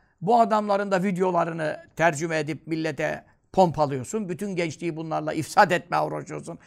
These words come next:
Senin bir ehl-i sünnet alimin mi yok? Senin ne işin var bu heriflerin videolarıyla? Bu adamlar Selefi görüşünde, bu adamlar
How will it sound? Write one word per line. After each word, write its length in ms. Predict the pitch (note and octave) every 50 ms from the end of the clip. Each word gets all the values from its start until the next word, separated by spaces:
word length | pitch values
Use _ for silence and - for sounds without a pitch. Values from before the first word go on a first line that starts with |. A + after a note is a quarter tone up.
| _ _
Senin 280 | - D#3+ D#3+ E3+ D#3+
bir 60 | E3 D#3+
ehl-i 180 | D#3+ D#3+ D#3+
sünnet 300 | C#3 - D#3+ E3 D#3+ D#3 - _ _ _ -
alimin 480 | - D#3+ D#3+ D3+ D#3 E3+ G3 A3+ C4+ E4
mi 80 | D#4+
yok? 200 | D#4+ C#4+ A3+ -
Senin 260 | - F3 E3+ E3 F3
ne 80 | F3 G3+
işin 240 | A3 F3+ A#3 C#4 D4+
var 180 | D#4 D4+ C#4
bu 100 | C#4 D#4
heriflerin 420 | C#4+ C#4+ A#3+ A3+ C4 B3 B3 A#3+ A3
videolarıyla? 640 | A3 G3 A#3 A3 G#3 G#3 G3+ G3 G3 F#3 F#3 E3 C#3 _ _ _ _ -
Bu 100 | F#3+ A3
adamlar 440 | G#3+ G3+ G#3 G3+ G3+ G#3 G3+ G3 - - - _ _ _ _ _
Selefi 520 | - - - G#3+ G#3+ G#3 F#3+ D3+ G#3 G#3 F3
görüşünde, 600 | F#3 G3+ F#3+ F#3+ - - G3 F#3+ F#3 G3 F#3+ F#3
bu 120 | G3 G3
adamlar 440 | G3 F#3 F#3+ F#3 F#3+ F#3+ F#3+ F#3+